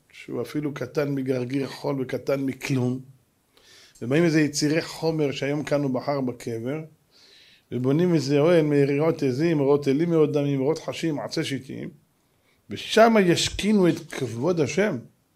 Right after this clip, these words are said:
והקדוש ברוך הוא מצווה על זה, "ועשו לי מקדש ושכנתי בתוכם."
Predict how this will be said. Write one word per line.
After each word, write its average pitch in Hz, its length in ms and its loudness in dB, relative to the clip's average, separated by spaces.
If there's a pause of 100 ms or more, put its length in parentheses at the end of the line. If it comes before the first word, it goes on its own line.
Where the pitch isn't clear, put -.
(880)
והקדוש 123 440 2
ברוך 147 180 2
הוא 165 80 2
מצווה 147 500 4
על 208 60 6
זה, 151 240 0
"ועשו - 560 -2
לי 170 160 0
מקדש 151 240 0
ושכנתי 120 400 -4
בתוכם." 175 420 4